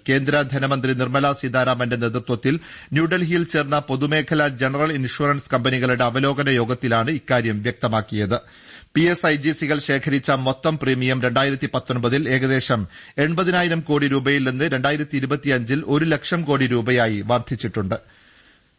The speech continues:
ഓപ്പറേഷൻ സിന്ദൂറിന്റെ വിജയം ആഘോഷിക്കുമ്പോൾ ഇന്ത്യൻ സൈനികരുടെ ധീരതയെ അഭിവാദ്യം ചെയ്യുന്ന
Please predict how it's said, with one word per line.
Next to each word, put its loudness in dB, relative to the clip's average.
ഓപ്പറേഷൻ 2
സിന്ദൂറിന്റെ 2
വിജയം 0
ആഘോഷിക്കുമ്പോൾ 0
ഇന്ത്യൻ 2
സൈനികരുടെ 0
ധീരതയെ 2
അഭിവാദ്യം 0
ചെയ്യുന്ന 0